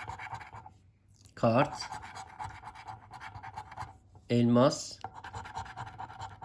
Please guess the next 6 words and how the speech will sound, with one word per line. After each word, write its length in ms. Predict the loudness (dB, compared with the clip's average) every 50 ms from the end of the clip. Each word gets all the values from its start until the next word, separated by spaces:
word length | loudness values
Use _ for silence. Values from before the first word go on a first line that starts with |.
| -12 -12 -12 -14 -16 -16 -14 -14 -14 -14 -14 -16 -16 -16 -16 -20 _ _ _ -20 _ -20 -20 _ -20 _ _ -6 2
bavul, 460 | 6 8 10 10 10 10 8 8 6 2 0 -8 -12 -12 -10 -10 -10 -10 -10 -12 -12 -12 -12 -12 -14 -14 -14 -12 -12 -12 -12 -12 -12 -12 -12 -12 -12 -10 -12 -12 -14 -16 -18 -20 -16 -4 2
cüzdan, 600 | 4 4 4 6 8 10 10 12 12 10 8 4 -4 -8 -8 -8 -8 -8 -8 -8 -8 -8 -8 -8 -8 -8 -8 -10 -10 -10 -10 -10 -8 -8 -8 -8 -8 -8 -8 -8 -10 -10 -14 -20 _ _ _ _ _
zar, 560 | -2 4 8 10 10 12 10 10 6 2 -6 -8 -8 -8 -8 -8 -8 -10 -10 -12 -12 -12 -10 -10 -10 -10 -10 -10 -12 -12 -12 -12 -12 -12 -12 -14 -16 _ _ _ _ -20 -20 _ -20 -20 _ _ _ 2 6
ev, 280 | 8 10 10 10 8 6 2 -4 -8 -10 -8 -8 -8 -8 -8 -10 -12 -14 -14 -12 -12 -10 -10 -12 -12 -12 -12 -12 -12 -10 -10 -12 -12 -14 -16 -20 -20 -20 -20 -20 -20 -20 -4 2
anahtar, 580 | 4 6 8 6 6 4 4 4 4 4 4 0 -6 -18 -20 _ -20 -20 -10 -6 -4 -4 -4 -4 -6 -8 -8 -8 -8 -8 -8 -8 -8 -10 -10 -12 -12 -12 -12 -12 -12 -12 -12 -14 -12 -14 -14 -16 -4 2
araba, 580 | 6 8 8 8 10 10 8 8 8 6 2 -6